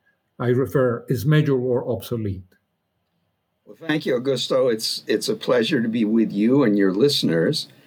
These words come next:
Speaker 2: And the question you pose could not be more important. Um, to, uh, give some context of, uh, the, the original article, Is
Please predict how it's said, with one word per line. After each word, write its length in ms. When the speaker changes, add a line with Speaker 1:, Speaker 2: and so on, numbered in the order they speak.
Speaker 2:
And 560
the 80
question 760
you 300
pose 800
could 240
not 260
be 160
more 360
important. 640
Um, 500
to, 440
uh, 160
give 220
some 240
context 1120
of, 580
uh, 500
the, 340
the 160
original 720
article, 640
Is 300